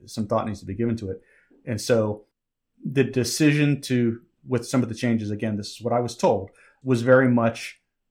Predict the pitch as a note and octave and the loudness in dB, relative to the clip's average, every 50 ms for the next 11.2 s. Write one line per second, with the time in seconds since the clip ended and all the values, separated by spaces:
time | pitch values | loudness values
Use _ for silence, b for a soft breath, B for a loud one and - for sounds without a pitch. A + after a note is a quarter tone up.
0 | _ - C3 B2 A2+ A2 G#2 G2+ A#2 B2 C3+ B2+ C3+ - - A2+ - - B2 A#2 | _ -4 -2 0 0 0 -2 -4 -2 0 0 0 0 -2 -6 -6 -2 0 2 4
1 | A#2 A#2 - - B2 A2 G2+ - - B2+ A#2+ A#2 - - B2 A2+ A2+ A2+ G#2 A2+ | 4 2 2 0 -4 -6 -6 -4 -2 -2 -2 -2 -2 -2 -2 -2 0 0 0 0
2 | A2+ A2 - - - A#2 A2 A2 A2 G#2 G#2+ G#2+ G2+ G2+ G2+ A2+ C3+ C#3+ C3 A#2+ | 0 -2 -2 -2 -2 -2 -2 -2 -2 -4 -6 -6 -6 -6 -6 -4 -2 0 0 2
3 | A#2 A2+ A2 A2 G#2+ - A2 G#2+ G#2 G#2+ - - A#2 G#2+ G#2 G2+ - - A2+ A2 | 0 0 -2 -4 -6 -8 -6 -6 -6 -6 -6 -6 -6 -6 -6 -6 -6 -8 -8 -6
4 | - - B2+ B2 A#2+ A#2 A2+ A2+ G#2+ A2 A2 G#2+ - - C3+ B2+ A2 - - - | -6 -4 -4 -2 -2 0 0 0 0 -2 -4 -4 -4 -4 -4 -4 -4 -6 -10 -18
5 | _ - - A2+ A#2 A2+ G#2+ G2+ - - B2 A#2 - A2+ G#2+ G2+ A2 G#2 G2+ - | _ -8 -6 -4 -4 -6 -8 -10 -6 -4 -4 -4 -4 -6 -8 -6 -6 -6 -4 -4
6 | A#2 A2 - - - C3 A#2+ A#2 A2+ G#2 G2+ G2+ - _ _ _ _ _ _ _ | -6 -6 -6 -8 -6 -2 -2 -2 -2 -2 -4 -8 -10 _ _ _ _ _ _ _
7 | _ _ _ - A#2+ G#2+ - - A#2+ A#2 A2 G#2+ G#2 - - - B2+ A#2 G#2+ G2+ | _ _ _ -6 -6 -4 -4 0 0 0 0 0 -4 -6 -8 -6 -4 -2 -2 0
8 | G#2+ G#2 G#2 A2+ A2 A2 A2 G#2+ A2 A2 G#2+ - _ _ _ _ _ _ - G#2+ | -2 0 2 2 2 2 2 0 0 0 -2 -2 _ _ _ _ _ _ -8 -4
9 | G#2 G#2 G#2 G2+ - - B2 A#2 A#2 G#2 G#2+ A2 A2 - A#2+ A2+ G#2+ G#2+ A2 - | -4 -2 -4 -4 0 2 2 2 2 2 0 0 0 0 0 0 0 0 -2 -4
10 | G#2 A#2+ A#2+ A#2+ A#2+ B2 A#2+ - - A#2+ A2+ G#2 - A2+ G#2+ G#2+ G#2 A2 A2 A2 | -4 -4 -4 -4 -6 -10 -14 -8 -4 -4 -2 0 0 0 0 0 -2 -4 -4 -4
11 | A2 G#2 G#2 | -6 -8 -10